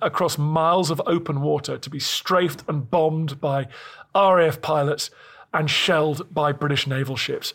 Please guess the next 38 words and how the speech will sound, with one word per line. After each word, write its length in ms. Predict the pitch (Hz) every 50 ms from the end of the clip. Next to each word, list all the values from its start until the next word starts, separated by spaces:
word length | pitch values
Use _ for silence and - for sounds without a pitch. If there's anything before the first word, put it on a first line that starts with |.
| _ -
at 200 | - 131 - -
will. 420 | 143 131 135 127 120 104 104 - _ _ - - - - - - _ _ _
Throughout 400 | - - 220 214 208 196 - -
September, 600 | - - 175 - - - 226 220 226 214 214 175
Hitler 240 | 156 185 - 180 151
kept 240 | - 165 - - -
postponing 500 | - - - - - 196 190 185 185 180
Operation 400 | 170 170 180 175 160 - 170 151
Sea 240 | - - 175 160
Lion. 240 | 151 151 147 147 147
Then 140 | 143 143 139
by 100 | 139 156
the 100 | 143 147
time 220 | - 208 185 156
winter 240 | 151 156 156 139 135
rolled 180 | 127 117 110 113
around, 280 | 113 110 107 107 104
he 140 | - 110 98
cancelled 420 | - - - 139 139 - - 110 101
the 80 | 104
invasion 360 | 104 101 110 104 104 104 -
entirely. 480 | - - - - 123 117 107 101 98 117 - - - - - - - - -
His 120 | 147 143
focus 440 | - - - 254 - - 190 - -
was 100 | 156 143
now 180 | 143 135 139 -
on 140 | - 139
the 180 | 139 143 - -
east. 360 | 170 139 - - - - - - _ - - - _ _ _ _
His 140 | - 135 -
campaign 560 | - 147 147 143 143 147 165 156 151 143 139 - -
against 340 | 170 139 139 139 - -
Britain 220 | - 196 185 143 160
was 140 | 156 143 143
now 120 | 135 131
limited 540 | 135 156 185 175 151 139 - 123 113 - - - - - - - - _ - -
to 420 | - 143 135 127 123 123 123 123
blockade 580 | - 160 160 143 - - 147 120 98 - -